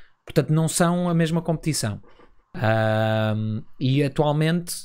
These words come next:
ah, eles criaram uma competição nova que é a, a, a Europa League Conference, que é basicamente a terceira divisão da Liga Europa, ou a segunda divisão da Liga Europa, ou a terceira divisão da Liga dos Campeões. Eu acho que isto está a ficar muito confuso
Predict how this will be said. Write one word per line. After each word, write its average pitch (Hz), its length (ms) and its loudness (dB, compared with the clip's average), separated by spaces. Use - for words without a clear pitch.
ah, 127 300 0
eles 135 240 -2
criaram 123 320 2
uma 123 80 0
competição 131 380 -2
nova 131 280 2
que 117 120 -4
é 107 180 2
a, - 40 -2
a, 123 360 -6
a - 160 -10
Europa 131 760 2
League 139 380 0
Conference, 113 800 -2
que - 80 -4
é 107 300 0
basicamente 120 560 0
a - 20 0
terceira 123 340 0
divisão 120 340 0
da 120 80 2
Liga 117 220 2
Europa, 107 340 -2
ou 120 100 0
a 117 100 2
segunda 175 320 2
divisão 135 340 0
da 135 100 0
Liga 123 240 0
Europa, 127 440 -2
ou 135 80 4
a 135 40 4
terceira 160 380 2
divisão 139 340 0
da 135 60 2
Liga 127 220 2
dos 127 100 -6
Campeões. 127 580 0
Eu 139 80 -2
acho 147 140 0
que - 60 -8
isto 147 60 -4
está 139 120 2
a 131 40 0
ficar - 180 0
muito 127 200 0
confuso 135 540 -2